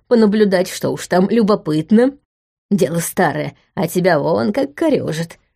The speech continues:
аж серый весь стал. Я уж думаю, не ты ли часом блудный папаша? А иначе непонятно, с чего так затрясся». Этого Аспис уже почти не слышал. Оперся локтями в расставленные колени,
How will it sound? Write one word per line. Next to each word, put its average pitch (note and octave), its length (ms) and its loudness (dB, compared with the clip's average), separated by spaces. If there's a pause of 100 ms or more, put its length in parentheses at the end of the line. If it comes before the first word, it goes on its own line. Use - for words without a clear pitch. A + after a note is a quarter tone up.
аж - 160 -2
серый A3+ 380 0
весь F#3+ 180 2
стал. D3+ 300 -12 (360)
Я - 260 0
уж D4 220 4
думаю, F3 680 0 (600)
не C4 260 0
ты C#4 140 -6
ли F#4+ 340 6
часом D4+ 680 -2
блудный A#3+ 440 2
папаша? - 640 -6 (400)
А A3+ 140 4
иначе F3 520 0
непонятно, B3+ 800 0
с - 40 -8
чего E3+ 320 0
так D#3+ 180 -4
затрясся». E3 580 -4 (440)
Этого D4 420 2
Аспис C#4 560 -2
уже F#3 320 2
почти G#3 380 -2
не G3 100 4
слышал. F3 480 -2 (640)
Оперся B3 520 4
локтями A#3 480 0
в G3+ 60 4
расставленные E3+ 680 2
колени, F#3 580 0